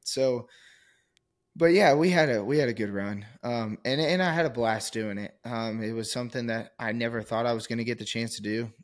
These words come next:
and then when I got to do it, and when we got to be successful, it made it even that much more better. Um, and obviously, yeah, I would have loved to go run trucks, but who's gonna front, front that bill?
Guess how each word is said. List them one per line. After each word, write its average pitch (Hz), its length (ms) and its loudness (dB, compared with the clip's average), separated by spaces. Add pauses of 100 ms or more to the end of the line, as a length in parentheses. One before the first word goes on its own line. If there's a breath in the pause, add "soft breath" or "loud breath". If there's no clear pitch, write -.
(120)
and 113 120 -6
then 113 120 -2
when 113 100 -2
I 113 80 -2
got 113 240 -2
to 107 80 -10
do 113 160 -2
it, 117 160 -2
and 117 160 -4
when 113 180 -4
we 113 80 -6
got 110 180 -4
to - 60 -14
be 110 100 -4
successful, 107 800 -6
it 110 120 -6
made 110 200 -2
it 107 140 -2
even 110 240 -6
that 98 160 -8
much 107 240 -12
more 110 140 -10
better. 107 400 -8 (420 soft breath)
Um, 110 460 -4 (100)
and 123 280 -4
obviously, 147 480 -4
yeah, 127 200 -4
I 104 40 -6
would 110 140 -6
have 107 140 -8
loved 107 240 -10
to 113 80 -10
go 107 140 -6
run 107 240 -8
trucks, - 380 -10
but 104 180 -4 (440)
who's 143 200 -4
gonna 123 180 -4
front, 90 380 -8
front 113 300 -8
that 95 200 -6
bill? 95 300 -8